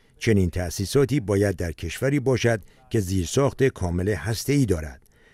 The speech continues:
بنابراین ساخت یک کارخانه غنیسازی چند ملیتی در عربستان،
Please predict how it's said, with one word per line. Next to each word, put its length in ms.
بنابراین 520
ساخت 380
یک 240
کارخانه 600
غنیسازی 720
چند 280
ملیتی 600
در 200
عربستان، 760